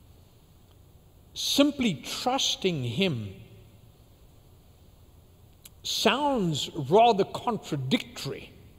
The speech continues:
if you would ask me. But the simple faith and trust that we have in the God and Father of our Lord Jesus Christ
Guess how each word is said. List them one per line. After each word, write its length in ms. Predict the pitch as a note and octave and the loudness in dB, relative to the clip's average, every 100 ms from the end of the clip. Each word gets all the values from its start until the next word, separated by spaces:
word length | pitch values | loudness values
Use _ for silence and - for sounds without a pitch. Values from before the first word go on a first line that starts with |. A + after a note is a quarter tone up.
| - | -2
if 220 | D#3 F3 | 0 0
you 100 | F3+ | 0
would 180 | D3+ D3+ | 2 4
ask 440 | E3 D#3 - - | 4 2 -4 -2
me. 760 | F#3 B3 E3+ - - - - - - - - - - | 2 2 0 -8 -16 -20 -20 -20 -20 -20 -20 -20 2
But 220 | F3+ F3+ | 4 6
the 80 | - | 4
simple 560 | - - D4+ D#4 C#4+ A#3+ | 2 2 2 2 0 -4
faith 520 | - - B3 A#3 - | 0 4 6 4 2
and 220 | G3 - | 2 0
trust 440 | - A#3+ E3+ - | 0 2 2 2
that 200 | F3+ D#3 | 0 2
we 160 | F3 D#3 | 2 4
have 340 | F#3 G3 D3+ - - - - - - - - - - - - - - - - - - | 6 6 4 -2 -14 -20 -20 -20 -20 -20 -20 -20 -20 -20 -20 -20 -20 -20 -20 -20 -2
in 140 | D#3+ F3+ | 2 4
the 80 | E3+ | 6
God 340 | D3 A#3 B3+ | 8 8 8
and 180 | G#3+ F#3 | 4 0
Father 480 | - A3+ G#3 E3+ D#3+ | 4 6 4 2 2
of 60 | |
our 160 | D#3+ D#3 | 2 2
Lord 340 | D#3+ F3+ D#3+ | 2 2 0
Jesus 460 | C#3+ G#3 F3 E3 - | 0 -2 -2 -4 -4
Christ 400 | - F#3+ D3+ | -2 -2 -2